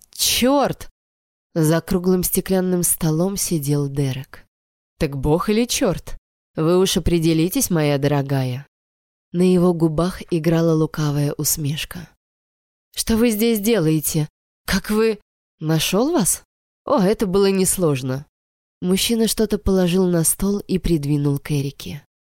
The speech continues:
«Моё водительское удостоверение, где вы его взяли?» Эрика едва сдержалась, чтобы не наброситься на него с кулаками. «Вы украли его!»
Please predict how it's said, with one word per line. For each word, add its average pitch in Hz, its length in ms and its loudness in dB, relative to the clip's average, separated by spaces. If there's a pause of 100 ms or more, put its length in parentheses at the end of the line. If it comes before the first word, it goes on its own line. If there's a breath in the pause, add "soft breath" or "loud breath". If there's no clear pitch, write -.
(560)
«Моё 214 420 4
водительское 208 640 2
удостоверение, 202 1080 4
где 196 360 2
вы 247 140 4
его 254 220 4
взяли?» 175 540 0 (520)
Эрика 190 380 2
едва 180 360 4
сдержалась, 175 680 2
чтобы 190 300 0
не 190 120 2
наброситься 175 640 0
на 180 100 2
него 170 300 2
с - 80 -2
кулаками. 165 760 -4 (480)
«Вы 240 280 2
украли 214 420 2
его!» 147 420 2